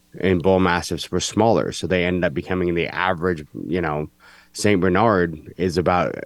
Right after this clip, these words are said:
I think what they said, about three quarters the size of the originals.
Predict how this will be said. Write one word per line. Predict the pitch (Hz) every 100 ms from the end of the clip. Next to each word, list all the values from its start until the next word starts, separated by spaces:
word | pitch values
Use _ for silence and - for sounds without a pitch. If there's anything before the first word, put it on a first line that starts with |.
| - _ _ -
I | 92
think | 98 92
what | 92
they | 87
said, | 90 85
about | 82 85 82 -
three | 87 104
quarters | 95 - 104 101 76
the | 85
size | - 85 80
of | 80
the | 80
originals. | 78 90 82 73 - -